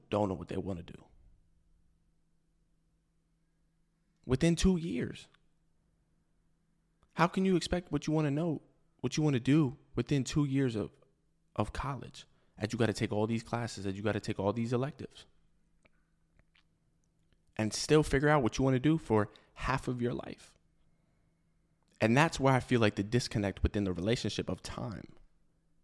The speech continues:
comes in. Because they feel as if they don't have enough time to figure it out. But I feel like after college, after school, even if you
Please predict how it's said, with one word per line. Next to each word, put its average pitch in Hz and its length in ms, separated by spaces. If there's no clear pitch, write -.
comes 95 320
in. 90 180
Because 107 540
they 113 140
feel 120 240
as 117 100
if 113 140
they 113 80
don't 123 160
have 110 160
enough 110 220
time 87 240
to 90 40
figure 78 260
it - 140
out. 50 140
But 104 160
I 107 100
feel 131 200
like 113 340
after 120 340
college, 139 540
after 123 360
school, 147 420
even 180 200
if 165 140
you 156 260